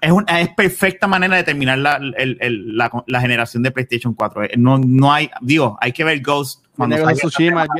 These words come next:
Speaker 2: viernes. ¿Mm?
Speaker 1: Pero hasta ahora, ¿verdad? Porque no hemos jugado Ghost. Eso lo sabremos el viernes cuando empecemos. Este, esta es, esta es de las me-, y si, y si Ghost termina siendo, es como que, diablo, mano, qué forma más cabrona de tú terminar una generación con dos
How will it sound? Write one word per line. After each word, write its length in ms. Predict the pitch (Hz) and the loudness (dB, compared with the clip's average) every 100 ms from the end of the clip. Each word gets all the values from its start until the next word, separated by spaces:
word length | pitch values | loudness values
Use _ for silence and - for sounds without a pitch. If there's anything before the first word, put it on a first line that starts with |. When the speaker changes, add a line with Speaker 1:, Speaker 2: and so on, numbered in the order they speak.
| 175 | -6
Speaker 2:
viernes. 140 | 156 143 160 _ - | -10 -14 -20 _ -16
¿Mm? 200 | 156 - | -16 -12
Speaker 1:
Pero 220 | 151 156 | -4 -2
hasta 280 | 147 - 156 | -2 -2 0
ahora, 280 | 147 170 170 | 2 2 2
¿verdad? 240 | 135 165 170 | 2 0 0
Porque 160 | 131 | -2
no 120 | 120 | 0
hemos 160 | 123 151 | 2 2
jugado 260 | 160 156 156 | 2 0 0
Ghost. 400 | 143 135 123 - - | -2 -2 -2 -6 -8
Eso 220 | 117 135 | -6 -4
lo 100 | 139 | -2
sabremos 420 | 147 143 160 151 | -2 -2 -2 -2
el 60 | 131 | -2
viernes 280 | 143 147 - | -2 -4 -4
cuando 180 | 143 | -6
empecemos. 540 | 131 143 143 165 131 135 - - _ - | -6 -4 -2 0 0 -4 -8 -20 _ -4
Este, 680 | 127 127 120 123 120 117 - | 0 0 -2 -2 -4 -2 -2
esta 380 | 180 180 - | 0 -2 -4
es, 240 | 180 - _ | -4 -6 _
esta 240 | 147 135 190 | -8 -2 -4
es 180 | 180 147 | -4 -2
de 100 | 147 | 0
las 120 | 139 | 2
me-, 180 | 135 131 | 0 0
y 120 | 170 | -4
si, 180 | - - | -4 -6
y 80 | 165 | -6
si 120 | 143 | -4
Ghost 220 | 131 156 - | -2 -2 -2
termina 300 | 202 214 202 | -4 -2 -4
siendo, 260 | 208 214 | -2 -2
es 80 | 190 | -2
como 220 | 196 180 | -2 -2
que, 100 | 151 | -2
diablo, 320 | 131 160 147 | 0 0 0
mano, 280 | 123 151 135 | 0 -2 -2
qué 160 | 135 127 | -4 -6
forma 540 | - - 160 160 165 | -8 -4 -2 0 0
más 200 | 160 160 | 0 -2
cabrona 400 | 175 147 151 156 | -2 -2 0 0
de 60 | 147 | -2
tú 100 | 120 | -6
terminar 380 | - 143 147 151 | -6 -4 -4 -2
una 120 | 147 | -2
generación 540 | 143 135 120 - 139 | -2 -2 -2 -4 -8
con 240 | 139 120 107 | -4 -4 0
dos 220 | 123 | 0